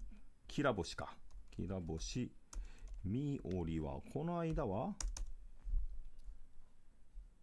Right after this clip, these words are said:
あ、三月三日、伊波闘牛大会、合力かきやと対戦し、三十四分二十二秒で勝ちました。三十四分。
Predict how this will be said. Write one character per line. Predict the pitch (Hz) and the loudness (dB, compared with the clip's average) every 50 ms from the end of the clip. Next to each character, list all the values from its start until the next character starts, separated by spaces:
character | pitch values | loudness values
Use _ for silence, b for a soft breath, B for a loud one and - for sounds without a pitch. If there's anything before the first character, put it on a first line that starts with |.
| - - - - - - - - - | -16 -16 -16 -16 -18 -18 -12 2 6
あ、 | - 117 110 107 | 8 8 8 10
三 | - 143 147 143 131 | 10 8 10 10 8
月 | 117 107 - - | 8 6 6 8
三 | 107 101 95 | 6 6 6
日、 | - - - | 4 0 2
伊 | - 135 | 4 6
波 | 143 | 6
闘 | 139 - 151 143 135 | 6 8 10 8 10
牛 | 127 123 131 120 | 10 8 6 6
大 | - 113 104 | 8 6 6
会、 | 92 98 90 85 | 6 6 4 4
合 | 85 - 120 175 247 262 254 254 240 | 6 8 8 10 10 10 8 8 8
力 | 214 190 - - 196 170 | 6 4 4 2 0 2
か | - 190 180 | 4 4 4
き | 165 - - 170 | 4 2 4 6
や | 165 156 143 143 147 | 6 8 8 6 6
と | - - | 6 4
対 | - 147 135 123 127 | 4 6 6 6 6
戦 | 123 - 131 127 131 | 6 4 4 4 4
し、 | - - 185 - - B B B B B B | 6 6 4 4 4 B B B B B B
三 | - - 202 214 208 170 | 8 10 10 12 12 8
十 | 127 120 131 123 113 | 8 10 10 10 12
四 | 117 135 135 135 120 | 12 12 12 10 8
分 | - 113 95 92 101 | 6 6 6 8 8
二 | 127 160 151 | 8 8 6
十 | 120 123 117 104 | 6 6 6 6
二 | 95 98 131 185 | 8 8 8 8
秒 | 202 185 127 82 58 - - - - | 8 8 8 8 6 2 -6 -6 -2
で | 85 95 - | -2 -2 4
勝 | - 131 127 - | 4 4 4 4
ち | 117 | 0
ま | 101 98 | 0 0
し | - | -2
た。 | - - b b b b | -4 -6 b b b b
三 | - - - 123 208 254 | 0 2 4 6 6 6
十 | 208 156 139 113 | 6 6 6 6
四 | 110 151 214 240 | 8 8 8 8
分。 | 220 - - 101 - | 8 6 4 4 2